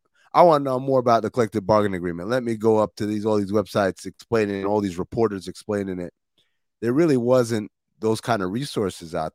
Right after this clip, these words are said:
there. So everything I,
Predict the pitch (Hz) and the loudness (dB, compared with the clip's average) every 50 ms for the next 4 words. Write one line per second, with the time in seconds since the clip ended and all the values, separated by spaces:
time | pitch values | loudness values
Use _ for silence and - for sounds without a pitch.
0 | _ - 78 76 78 73 71 - - - 95 87 82 80 - _ _ _ _ _ | _ -10 -10 -8 -10 -12 -14 -14 -10 -6 -4 -4 -4 -6 -8 _ _ _ _ _
1 | _ _ _ _ _ _ _ _ _ _ - 120 131 135 139 131 123 135 127 120 | _ _ _ _ _ _ _ _ _ _ 0 0 2 2 0 -2 0 -2 -2 0
2 | 117 113 113 117 110 | 2 2 2 2 2